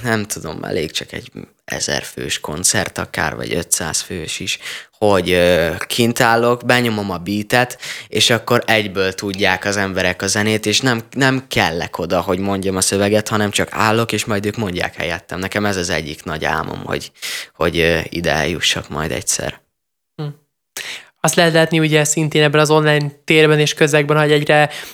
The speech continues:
Speaker 2: erősebb talán a klikkesedés, sok csapat áll össze, csapat dinamikában erősítik egymást.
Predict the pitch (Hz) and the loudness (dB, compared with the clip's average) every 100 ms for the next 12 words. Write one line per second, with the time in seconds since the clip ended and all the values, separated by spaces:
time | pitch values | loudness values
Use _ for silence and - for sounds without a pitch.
0 | - 170 170 - 170 165 151 147 170 160 | 2 4 4 4 0 0 -2 -2 -4 2
1 | 185 - 196 208 208 - 160 - 185 185 | 2 4 4 4 4 2 0 0 0 0
2 | 175 170 165 160 160 - 160 156 156 - | 2 4 4 2 2 4 6 6 4 0
3 | 175 160 156 160 156 147 156 151 156 160 | 4 2 2 0 -2 2 2 4 4 2
4 | 165 180 180 180 196 - - - | 2 4 4 8 6 4 -4 -14